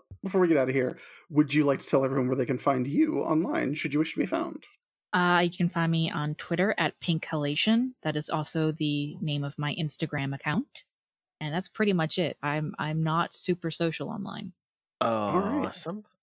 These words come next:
Speaker 3: I am on Twitter at Crackshot with a zero instead of an O. Uh, the show is on Twitter at Sailor Business. And our producer, Jake Mason, is on Twitter at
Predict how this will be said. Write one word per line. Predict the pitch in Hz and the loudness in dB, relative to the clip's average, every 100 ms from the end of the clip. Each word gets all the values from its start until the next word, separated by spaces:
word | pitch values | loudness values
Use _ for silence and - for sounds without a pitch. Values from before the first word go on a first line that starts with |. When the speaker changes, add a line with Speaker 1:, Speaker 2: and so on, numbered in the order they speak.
| - | -2
Speaker 3:
I | 120 131 135 | 2 4 4
am | 147 131 | 2 0
on | 120 120 | -2 -4
Twitter | - 120 113 - | -2 -2 0 2
at | 127 - | 2 0
Crackshot | - 131 127 - 117 | -6 -4 -2 0 0
with | 107 110 | 0 -4
a | |
zero | 98 123 113 104 | -2 0 2 2
instead | 98 101 110 101 | -2 -4 -2 -2
of | |
an | 95 | -2
O. | 101 98 92 139 - - - | -2 -2 -2 -8 -14 -20 -14
Uh, | 220 214 | -6 -6
the | - | -2
show | - 185 180 | 4 6 6
is | 147 | 4
on | 143 | 2
Twitter | 131 139 131 | 2 0 2
at | 123 127 | 4 2
Sailor | - 123 110 | 2 0 2
Business. | 101 123 104 104 120 - - - - - | 2 0 0 -4 -6 -10 -16 -20 -14 -4
And | 131 120 127 | -2 -2 -2
our | 120 120 | -2 -2
producer, | 170 220 233 151 | -2 -2 0 -2
Jake | 131 180 - | 2 2 2
Mason, | 190 196 165 | -2 -2 -2
is | 143 | 0
on | 147 | 0
Twitter | 143 147 | 2 0
at | 139 170 165 | 2 2 0